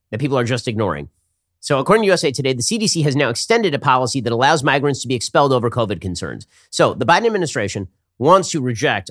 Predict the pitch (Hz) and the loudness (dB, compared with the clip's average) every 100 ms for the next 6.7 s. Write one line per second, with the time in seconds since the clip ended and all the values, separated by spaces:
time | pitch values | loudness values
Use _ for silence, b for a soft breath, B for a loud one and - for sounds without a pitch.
0 | - 143 135 131 135 - 135 131 131 170 | -2 0 2 0 0 0 -2 0 2 2
1 | 175 127 123 87 87 - - _ _ _ | 2 0 -2 -2 -4 -10 -18 _ _ _
2 | _ 135 147 170 214 127 117 117 110 127 | _ 0 4 4 4 0 -2 -2 -2 0
3 | 117 104 104 156 113 107 135 127 123 135 | 0 0 2 2 0 -2 0 0 0 0
4 | 147 180 175 156 139 101 135 143 107 95 | 0 -2 0 -2 -2 -6 2 2 2 -2
5 | - 147 127 - 113 117 127 175 190 175 | -6 -4 -4 -4 -6 -4 2 2 2 -2
6 | 131 160 131 123 113 110 | 0 2 2 -2 0 0